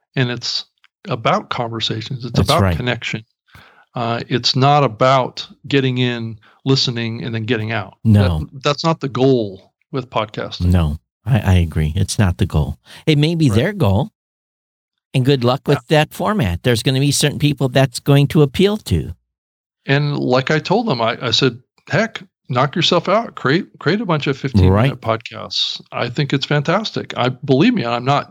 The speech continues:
Speaker 1: just being,
Speaker 2: No.
Speaker 1: I'm, I'm not being cynical or teasing here. There's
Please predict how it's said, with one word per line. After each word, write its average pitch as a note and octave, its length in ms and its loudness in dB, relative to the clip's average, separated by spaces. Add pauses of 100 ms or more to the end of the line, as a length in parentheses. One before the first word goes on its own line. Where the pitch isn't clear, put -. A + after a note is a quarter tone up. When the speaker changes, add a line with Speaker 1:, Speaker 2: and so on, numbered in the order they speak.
(120)
Speaker 1:
just C3+ 300 -2
being, A#2 180 4
Speaker 2:
No. G2+ 200 4
Speaker 1:
I'm, A3 160 -6
I'm B2 100 -6
not C#3+ 200 -2
being - 220 -20
cynical C#3+ 500 0
or B2 540 2
teasing D#3+ 460 2
here. A2+ 280 -2
There's C#3+ 400 2